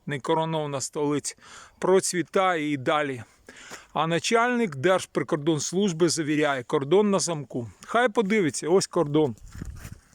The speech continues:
А ось замок. Бачите, такий замок, що колії віжені, як наче б тут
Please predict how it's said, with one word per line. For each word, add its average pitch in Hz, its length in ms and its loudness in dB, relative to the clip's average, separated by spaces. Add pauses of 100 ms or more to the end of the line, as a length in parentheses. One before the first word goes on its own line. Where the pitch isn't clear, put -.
(1600)
А 170 120 0
ось 208 280 8
замок. 156 600 -2
Бачите, 160 500 0
такий 208 480 -2
замок, 190 540 2
що 170 180 -4
колії 185 460 4
віжені, 165 580 -2
як 156 200 -2
наче 175 320 -2
б 123 100 -12
тут - 260 -8